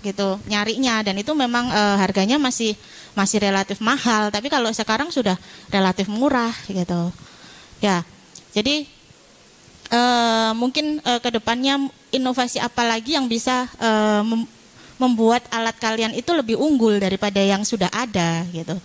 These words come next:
Jadi, eh, untuk inovasi kan sudah ada. Jadi kalian membuat suatu inovasi yang memang, eh, ada hal baru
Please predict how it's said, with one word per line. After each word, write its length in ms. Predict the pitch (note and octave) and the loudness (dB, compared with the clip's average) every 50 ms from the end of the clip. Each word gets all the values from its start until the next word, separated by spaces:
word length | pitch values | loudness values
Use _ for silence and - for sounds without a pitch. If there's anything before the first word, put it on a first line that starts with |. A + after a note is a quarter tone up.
| - - - - - - - - - - - | -12 -18 -20 -20 -20 -20 -20 -20 -20 -20 -6
Jadi, 320 | - - F#3 G3+ B3+ C4+ C#4 - - - - - - - - | -4 -4 -2 -2 -2 -4 -6 -10 -16 -20 -20 -20 -8 -2 0
eh, 280 | A3 G#3+ G#3 G#3 G3+ G3+ | 2 4 4 4 4 2
untuk 240 | F#3 A#3 B3 A3+ F#3 | 2 0 0 0 0
inovasi 800 | - B3 B3 A#3+ A#3+ A#3 A#3+ G3+ F#3 F#3+ - - D4 D#4 E4+ F#4 F#4 - - - - - | 0 2 2 0 0 0 0 0 0 0 -2 0 0 0 0 -2 -4 -8 -16 -20 -20 -8
kan 160 | - C#4 D#4 F4 E4+ | -6 -6 -6 -4 -6
sudah 240 | E4 D#4 C4+ A#3+ G3+ | -8 -6 -6 -4 -4
ada. 480 | - F#3 F3+ F3 G3 G3 G3 F#3 F3 E3+ - - - - | -4 -6 -4 -2 0 0 0 0 0 -2 -6 -12 -8 -4
Jadi 160 | - F#3+ G#3+ | -2 -2 0
kalian 400 | B3+ - A#3 G#3+ G#3 G#3 A3 C4+ | 0 0 0 0 2 0 0 0
membuat 320 | D4 C#4+ C4+ B3+ A#3 C#4+ D#4+ | 0 -2 -2 0 0 0 0
suatu 320 | - - D4 C4 C4+ - | 0 -2 -2 0 0 0
inovasi 720 | - B3 A3+ A3 G#3 - F#3 F3 F3 - - D4 D#4+ D#4+ C4+ | 0 0 -2 -2 -2 -2 -2 0 0 0 0 2 2 2 2
yang 160 | B3 A#3+ A#3+ A#3+ | 0 0 0 0
memang, 400 | A#3+ A#3 A#3+ C4+ D4+ D#4+ E4 E4 D#4 - | 0 0 2 2 2 0 0 -2 -4 -2
eh, 560 | C4 B3+ B3 B3 B3 B3+ B3+ B3+ B3+ B3 B3 B3+ B3 - - - - - - - - - - - - - | 0 2 4 4 4 4 4 4 4 4 2 0 -2 -6 -12 -20 -20 -20 -20 -20 -20 -20 -20 -20 -20 -10
ada 260 | - C4 C4+ A#3 A3+ G#3+ | -8 -8 -4 -2 -2 -2
hal 300 | F3+ - A#3 A3+ A3 G3+ | 0 0 0 0 2 2
baru 480 | A3+ A#3 C#4 D#4 E4+ E4 D4+ C4+ B3 | 2 2 2 2 0 0 0 0 0